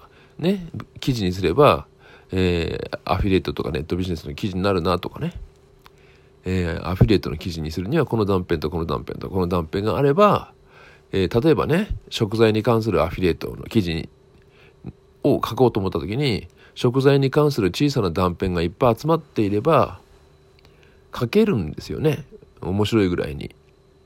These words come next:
えー、さあ書くぞって思ってから何書こうって悩む必要がないんですよ。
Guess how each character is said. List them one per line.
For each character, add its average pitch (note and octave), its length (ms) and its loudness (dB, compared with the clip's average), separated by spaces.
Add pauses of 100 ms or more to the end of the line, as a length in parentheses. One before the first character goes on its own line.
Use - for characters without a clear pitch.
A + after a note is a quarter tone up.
(760)
え F2+ 640 -2
ー、 - 80 -6 (300)
さ E3+ 260 4
あ - 20 -
書 F3 120 0
く D#3+ 80 0
ぞ D3 200 2
っ - 360 -20
て - 80 4
思 A2 200 4
っ G2+ 60 0
て - 320 -6
か D#2 160 0
ら F#2+ 140 4
何 C#3 240 4
書 G#2 160 0
こ F2+ 180 2
う - 20 -2
っ - 40 -4
て - 120 -8
悩 C#3+ 280 4
む B2+ 180 2
必 - 220 -4
要 C#3+ 80 4
が B2 100 0
な B2+ 160 2
い A#2+ 60 2
ん - 20 -2
で D2 80 -4
す - 80 -14
よ。 A#1+ 240 -6